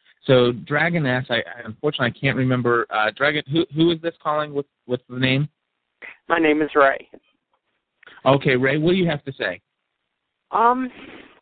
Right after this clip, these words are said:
Speaker 2: I don't know. I, I think that they only brought Kate, Jack, and Sawyer, all three of them together. I thought they really only wanted Jack, and they brought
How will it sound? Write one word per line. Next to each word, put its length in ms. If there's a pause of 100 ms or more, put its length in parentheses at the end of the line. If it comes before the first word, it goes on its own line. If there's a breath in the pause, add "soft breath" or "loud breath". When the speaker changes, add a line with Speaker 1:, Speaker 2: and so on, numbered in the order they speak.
(480)
Speaker 2:
I 100
don't 160
know. 260
I, 260 (200)
I 240
think 240
that 200 (220)
they 140
only 240
brought 340 (180)
Kate, 280 (160)
Jack, 300 (380)
and 280
Sawyer, 500 (120)
all 240
three 160
of 80
them 140
together. 460
I 140 (100)
thought 240
they 140
really 400
only 300
wanted 320
Jack, 320 (400 loud breath)
and 120
they 60
brought 400